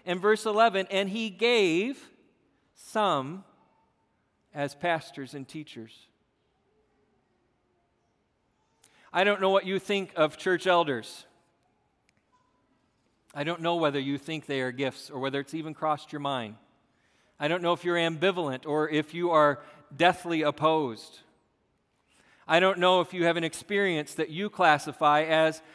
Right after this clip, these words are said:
abuse or an experience that you classify as life-changing. Maybe you've never thought about a church elder.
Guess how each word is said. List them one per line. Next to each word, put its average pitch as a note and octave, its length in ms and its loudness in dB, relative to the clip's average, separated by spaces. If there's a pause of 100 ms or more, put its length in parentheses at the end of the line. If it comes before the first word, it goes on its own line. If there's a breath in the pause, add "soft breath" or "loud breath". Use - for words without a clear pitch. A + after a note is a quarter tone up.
(120)
abuse D#3+ 600 0
or D#3+ 80 -4
an E3 80 -4
experience F3+ 580 -4
that E3+ 140 -10
you F#3 160 -8
classify D#3 680 0
as D3+ 300 -2
life-changing. D#3+ 1040 -4 (1700)
Maybe F3+ 260 -2
you've D#3 240 -6
never D#3 320 -2
thought E3 360 -4
about A2 480 -8 (1600)
a B2 80 -14
church B2+ 360 -10
elder. A#2 400 -12